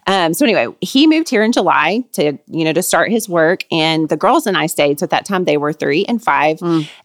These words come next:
Speaker 1: and we stayed to sell our house. Um, and it is really hard to get your house ready for a showing with two small children.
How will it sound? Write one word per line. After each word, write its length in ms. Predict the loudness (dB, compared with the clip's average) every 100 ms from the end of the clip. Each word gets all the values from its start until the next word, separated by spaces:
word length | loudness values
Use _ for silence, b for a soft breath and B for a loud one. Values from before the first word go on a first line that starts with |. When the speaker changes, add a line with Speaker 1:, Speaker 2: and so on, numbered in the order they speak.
| -2
Speaker 1:
and 280 | 0 2
we 200 | 0 0
stayed 640 | 0 -2 0 2 2 0 -4 -12
to 560 | -4 0 2 0 0 -2 -4
sell 240 | -2 0
our 160 | 0 0
house. 500 | -2 -2 -6 -10 -8 -2
Um, 600 | 0 2 0 -4 -10 -14 _ _ -20 -16 -4
and 460 | 0 2 2 -2 -6 _ _ -2
it 140 | 4
is 140 | 4 2
really 420 | -6 0 2 2
hard 220 | 0 -2
to 80 | -2
get 60 |
your 120 | -2 0
house 260 | 0 0
ready 200 | 0 -2
for 160 | 0 -2
a 40 |
showing 400 | -2 -4 -2 -2
with 140 | -2 -2
two 180 | -2 -2
small 200 | 0 -2
children. 520 | 0 -2 0 -2 -2